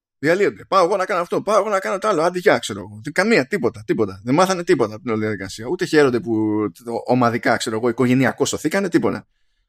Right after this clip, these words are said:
Ούτε καν το ότι έχει επιβιώσει στην όλη υπόθεση ο Μπεν, που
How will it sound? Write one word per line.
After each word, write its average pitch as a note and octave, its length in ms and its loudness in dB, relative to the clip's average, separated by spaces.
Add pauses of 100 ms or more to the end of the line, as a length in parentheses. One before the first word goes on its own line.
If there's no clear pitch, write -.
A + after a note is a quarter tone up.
(120)
Ούτε A#3 240 0
καν A#3+ 220 2
το A#3+ 80 -6
ότι G3+ 480 -2 (380)
έχει G3+ 360 -4
επιβιώσει F3 600 0
στην E3+ 160 -8
όλη F#3+ 140 0
υπόθεση G#3 540 -2
ο F#3+ 60 -2
Μπεν, E3 380 2
που C3+ 360 0